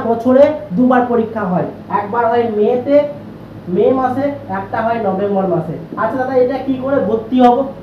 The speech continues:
ভর্তি হওয়ার ব্যাপারটা তোমাদেরকে দেখো, আমি বললাম যাদেরকে তিনটে ধাপে পরীক্ষা দিতে হবে, যারা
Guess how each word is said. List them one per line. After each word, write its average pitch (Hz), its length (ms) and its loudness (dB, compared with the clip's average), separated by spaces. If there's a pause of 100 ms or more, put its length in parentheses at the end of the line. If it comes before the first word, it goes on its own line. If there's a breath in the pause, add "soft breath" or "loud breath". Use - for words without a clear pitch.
(140)
ভর্তি 254 260 0
হওয়ার 269 200 4
ব্যাপারটা 254 320 -2
তোমাদেরকে 247 260 0 (100)
দেখো, 185 160 -6
আমি 208 100 -4 (100)
বললাম 226 240 -4
যাদেরকে 220 300 -10 (360)
তিনটে 233 320 -10
ধাপে 240 260 -8
পরীক্ষা 240 300 -10
দিতে 214 160 -14
হবে, 196 200 -8
যারা 185 120 -6